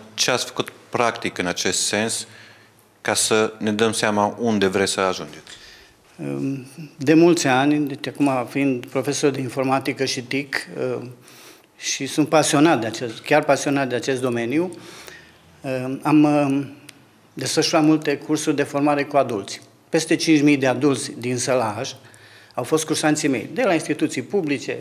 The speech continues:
Speaker 2: firme private, unități de învățământ. Pe lângă aceasta, personal, deci am câteva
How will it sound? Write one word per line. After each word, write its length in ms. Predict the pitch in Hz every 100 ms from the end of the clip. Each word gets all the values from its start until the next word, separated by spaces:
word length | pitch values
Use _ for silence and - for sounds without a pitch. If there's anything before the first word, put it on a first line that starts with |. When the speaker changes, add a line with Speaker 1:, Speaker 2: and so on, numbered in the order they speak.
| 117
Speaker 2:
firme 300 | 165 151 123
private, 720 | - 143 180 - 143 139 - - - - 156 82 - -
unități 340 | - 131 147 135
de 60 |
învățământ. 540 | 143 139 - 127 107 - - - - - - - - - _ _ _ _ _ _
Pe 120 | 151
lângă 240 | 135 175 180
aceasta, 800 | 156 117 104 143 165 196 208 - - _ _ _ _ _ - _ _ - - 151 - -
personal, 680 | - 160 160 170 196 147 120
deci 200 | 120 113
am 160 | 139 147
câteva 640 | 160 156 143 135 120 120